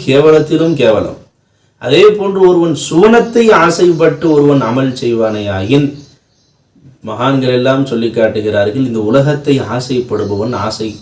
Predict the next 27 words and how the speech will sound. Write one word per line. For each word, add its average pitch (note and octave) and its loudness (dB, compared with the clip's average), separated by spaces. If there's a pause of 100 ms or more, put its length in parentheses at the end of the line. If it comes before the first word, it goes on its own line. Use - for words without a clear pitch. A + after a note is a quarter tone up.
(120)
ஆசை A2+ -6 (440)
ஆசைப்படுவோம்னு C3 -4
சொல்லுவாங்க. - -8 (560)
ஆனால் E3+ -2
ஒருவன் D#3+ -2
சுவனத்தை A3 2
ஆசைப்படுகிறான் C#3+ 0
என்று A#2+ -6
சொன்னால், A#2 -8 (420)
<clears throat> - -16
ஒரு B2 0
நன்மையான D#3+ 4
காரியம் D3+ 4
செய்துவிட்டு C#3+ 2
இதனால் C#3+ 2
அல்லாஹ் C3+ 4
எனக்கு B2+ -2
சொர்க்கம் C#3 -2
கொடுத்து C3 0
விடுவான் C3 0
என்று A#2+ -2
சொர்க்கத்தை C#3+ -2
ஆசைப்பட்டால் C3+ -4
அவன் - -4
பேராசைக்காரன் C#3 0 (480)
என்று C3+ -8
சொல்லுகிறார்கள். C3 -2